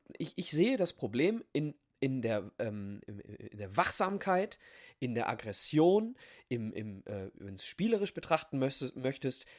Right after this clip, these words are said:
im, im, im Laufverhalten mit Ball. Das heißt, wenn wir im Ballbesitz sind, das Laufverhalten der Spieler den Ball nicht haben.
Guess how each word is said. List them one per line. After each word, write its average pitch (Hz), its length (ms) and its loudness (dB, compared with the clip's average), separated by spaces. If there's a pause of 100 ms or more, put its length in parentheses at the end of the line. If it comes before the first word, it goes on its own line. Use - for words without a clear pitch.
(140)
im, 110 220 -4
im, 95 260 -6
im 92 180 -6
Laufverhalten 156 920 4 (120)
mit - 460 -2 (380)
Ball. 165 460 8 (200)
Das - 160 -2
heißt, 135 180 2
wenn 107 220 -4
wir 156 120 8
im 139 100 4
Ballbesitz 180 580 6
sind, 165 440 0
das - 140 -6
Laufverhalten 143 580 4
der 123 120 -2
Spieler 156 260 0
den 135 160 2
Ball 110 180 4
nicht 165 220 0
haben. 208 260 0